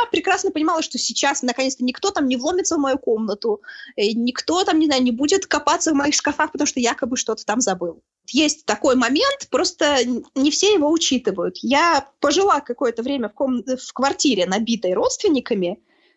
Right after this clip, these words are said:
и я думаю, что нифига бы там у меня, знаешь, не получилось как-то экспериментировать. Потому что когда у тебя постоянно стоит очередь в ванну,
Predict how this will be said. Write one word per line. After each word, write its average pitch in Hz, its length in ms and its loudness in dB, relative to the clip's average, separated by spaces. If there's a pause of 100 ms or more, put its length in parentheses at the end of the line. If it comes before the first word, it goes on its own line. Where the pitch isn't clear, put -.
(120)
и 285 60 2
я 285 160 4
думаю, 392 260 2
что - 160 0
нифига 392 420 4
бы 233 120 0
там 339 220 0
у 330 60 0
меня, 247 260 -2
знаешь, 277 300 -4
не 262 220 -2
получилось 285 560 0
как-то 247 300 -2
экспериментировать. 214 880 -4 (240)
Потому 277 220 0
что - 100 -2
когда 277 220 2
у - 20 2
тебя 285 140 0
постоянно 262 420 0
стоит 262 300 0
очередь 277 360 0
в 247 60 0
ванну, 294 500 0